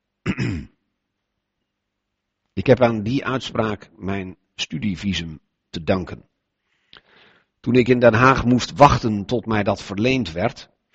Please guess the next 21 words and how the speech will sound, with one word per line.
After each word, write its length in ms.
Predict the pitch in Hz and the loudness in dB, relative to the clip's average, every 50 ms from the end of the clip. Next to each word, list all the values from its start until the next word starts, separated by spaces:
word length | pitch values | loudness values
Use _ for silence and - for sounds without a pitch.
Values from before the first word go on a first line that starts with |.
| - - - - _ _ _ _ _ _ _ _ _ _ _ _ _ _ _ _ _ _ | -18 -18 -18 -20 _ _ _ _ _ _ _ _ _ _ _ _ _ _ _ _ _ _
had 160 | - 92 110 113 | -4 -2 0 0
ik 120 | 117 101 | 0 0
in 80 | 120 117 | 0 -2
die 120 | 113 104 | -2 -2
tussentijd 540 | - 170 143 - 131 117 135 127 120 117 113 | 0 0 0 0 0 2 4 4 4 4 0
een 80 | 104 | -4
gesprek 480 | 92 95 - - - 139 147 147 - - | -6 -4 -4 -2 2 4 2 2 2 -2
met 160 | 113 110 107 | -2 -2 -2
een 140 | 107 104 104 | -2 -4 -4
Israëlische 680 | - 110 107 107 101 92 76 107 131 131 127 - - 95 | -2 -2 -2 0 -2 -2 0 0 0 0 2 0 -2 -2
meneer, 500 | 87 90 90 95 101 127 147 156 - _ _ _ _ _ _ _ _ _ _ _ _ _ _ _ | -4 -4 -4 -2 2 2 2 2 0 _ _ _ _ _ _ _ _ _ _ _ _ _ _ _
die 180 | - 90 82 - | -16 -14 -12 -8
gelukkig 340 | - 104 101 87 - - | -6 -6 -6 -6 -6 -6
ook 120 | 101 95 - | -6 -6 -6
vloeiend 380 | - - 123 113 104 92 85 | -6 -4 -2 -2 -2 -4 -4
Duits 260 | 78 95 104 117 113 - | -2 -2 -2 -2 -4 -8
sprak, 320 | - - 107 107 123 - | -4 0 0 0 0 -2
omdat 240 | - 98 92 90 - | -8 -10 -10 -10 -10
hij 100 | 101 90 | -10 -10
daar 220 | 80 78 78 80 | -8 -8 -8 -6
werkte. 400 | 76 90 90 104 - - 143 143 | -4 -4 -4 -4 -6 -10 -16 -16